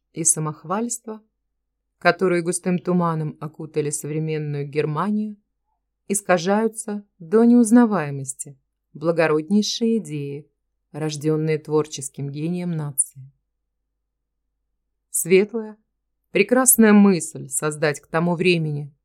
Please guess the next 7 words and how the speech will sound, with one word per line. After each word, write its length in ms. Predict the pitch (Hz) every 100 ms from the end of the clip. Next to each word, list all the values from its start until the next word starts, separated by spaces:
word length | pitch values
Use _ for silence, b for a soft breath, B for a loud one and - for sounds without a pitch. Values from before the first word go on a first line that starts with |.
| _ _
когда 300 | - 165 151
в 40 | 147
Германию 800 | 175 175 175 160 151 139 143 - -
стекаются 680 | - - 170 147 143 - 151
огромная 500 | 147 170 143 139 143
толпа 400 | 147 147 147 139
иностранцев, 720 | 143 - - 220 247 -